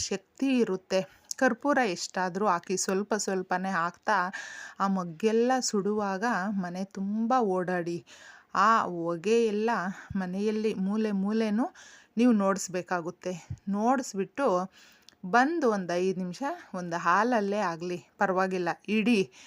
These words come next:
ಇಟ್ಟಾಗ ನಿಮಗೆ ಏನೋ ಒಂದು ಚೇಂಜಸ್ ಆದಾಗ ನಿಮಗೆ ಗೊತ್ತಾಗುತ್ತೆ, ಅದರ ಫೀಲು ನಿಮಗೆ ಗೊತ್ತಾಗುತ್ತೆ. ಇದನ್ನ ವಾರ ವಾರ ಕೂಡ ಮಾಡ್ಕೊಂಡಾಗ ಎಷ್ಟೋ ಸಮಸ್ಯೆಗಳಿಂದ ನಾವು, ನಾವು ಬಗೆಹರಿಸ್ಕೊಳ್ಬಹುದು. ಸಮಸ್ಯೆಗಳ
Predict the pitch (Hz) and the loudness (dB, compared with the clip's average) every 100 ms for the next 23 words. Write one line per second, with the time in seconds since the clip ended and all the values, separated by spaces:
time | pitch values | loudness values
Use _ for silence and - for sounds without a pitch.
0 | - - _ - 233 240 - 233 202 226 | -20 -20 _ -4 -4 0 4 4 4 2
1 | 190 202 190 180 160 185 - 202 220 247 | 2 0 -2 -2 -4 -8 -10 -2 2 2
2 | 311 320 233 175 175 - 190 202 190 185 | 2 2 2 0 -2 -2 0 0 0 -2
3 | - - _ - 196 202 196 185 214 208 | -6 -10 _ -2 2 2 2 0 0 -2
4 | 175 180 185 - 185 190 - 196 175 180 | -2 -4 -4 -4 -4 -4 -4 -2 -2 -6
5 | - 233 269 220 196 220 185 202 226 170 | -2 -2 0 0 0 0 0 -2 -2 -4
6 | 170 - 190 185 190 - 175 160 - - | -4 0 0 0 -4 -4 -4 -4 -10 -20
7 | - - _ - 214 254 254 247 233 202 | -20 -20 _ -6 -2 2 2 0 -2 -2
8 | 170 160 196 233 247 226 202 226 240 202 | 0 2 2 4 4 4 2 2 0 -2
9 | 208 202 175 190 196 175 185 196 226 180 | -2 -2 -4 -4 -6 -4 -6 -2 -4 -4
10 | - - - - _ 254 269 269 - 185 | -8 -12 -10 -12 _ -2 0 -2 -4 -4
11 | 214 - 226 208 190 185 196 180 185 175 | -4 -2 -2 -2 -4 -4 -4 -4 -2 -4
12 | 165 - - - - 190 196 190 170 170 | -6 -10 -20 -20 -6 -2 0 0 -2 -2
13 | 165 190 196 180 - 180 170 185 170 190 | 0 0 0 -4 -4 -4 -4 -6 -6 -4
14 | 185 - _ - - - 185 214 - - | -4 -8 _ -18 -8 -4 -2 -4 -6 -2
15 | 233 214 | 0 2